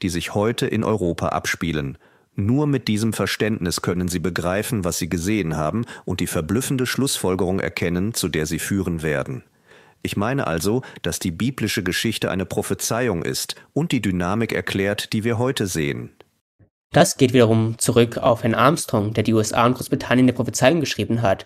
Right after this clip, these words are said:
Speaker 2: wo er auch über Frankreich und Deutschland spricht. Und er sagt, dass dies der Schlüssel zum Verständnis der biblischen Prophezeiung ist. Das sind ein Drittel der Bibel. Und neunzig Prozent dieser Prophezeiung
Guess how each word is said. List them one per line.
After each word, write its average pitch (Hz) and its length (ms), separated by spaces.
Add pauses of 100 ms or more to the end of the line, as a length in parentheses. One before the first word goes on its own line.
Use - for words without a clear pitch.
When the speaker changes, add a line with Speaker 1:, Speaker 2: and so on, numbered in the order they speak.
(200)
Speaker 2:
wo - 80
er 123 140
auch 151 100
über 143 160
Frankreich 147 440
und 131 100
Deutschland 123 340
spricht. - 520 (460)
Und - 60
er 120 80
sagt, 120 320
dass 127 160
dies 170 180
der 156 100
Schlüssel 143 560
zum - 160
Verständnis 139 680
der 156 100
biblischen 139 400
Prophezeiung 147 560
ist. - 420 (840)
Das 131 160
sind - 80
ein 110 140
Drittel 131 360
der 120 120
Bibel. 110 680 (560)
Und 147 120
neunzig 147 320
Prozent 139 460
dieser 139 160
Prophezeiung 117 840